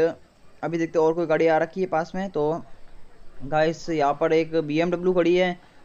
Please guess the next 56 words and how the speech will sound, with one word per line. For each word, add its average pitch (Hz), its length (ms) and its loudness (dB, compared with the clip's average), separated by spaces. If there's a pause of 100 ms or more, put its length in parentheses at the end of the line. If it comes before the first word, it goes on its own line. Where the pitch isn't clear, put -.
और 156 260 2
यहाँ 175 160 4
पर 208 120 2
एक 202 100 2
अपनी 202 160 -4 (140)
माफिया 175 340 2
गाड़ी 180 260 6
है 190 180 4 (160)
और 139 320 0
एक 143 260 0 (220)
Audi 156 240 4
है। 175 160 2 (100)
But 170 380 0
यहाँ 160 180 2
पे 226 140 4
एक 208 100 2
रुको 220 280 2
guys, 143 440 2 (560)
यहाँ 160 140 2
पर 202 100 4
एक 196 140 -2
Porsche 185 320 0
खड़ी 190 180 4
है। 196 80 4
तो 170 160 2 (320)
भाई 143 200 0
मैं 165 120 -2
सोच 165 200 -4
रहा 180 100 4
हूँ - 20 4
इस 180 120 -2
Porsche 160 280 0
को 190 100 2
भी 196 120 2
हाथों 180 260 2
हाथ 185 100 -6
ले 165 60 4
ही 180 100 4
लेते 180 220 2
हैं। 220 120 0 (680)
तो 156 100 4
मैडम 165 280 2
जी 180 140 4
ये 180 160 4
Porsche 175 220 0
आप 190 140 0
कितने 180 240 -8
में 165 120 -2
दोगे 139 200 2
बताओ 123 280 0
मेरे 120 160 -2
को? 120 180 -4
ये 135 540 0 (480)
टू 220 160 0
सिक्सटी 220 300 -2
फ़ाइव। 170 320 0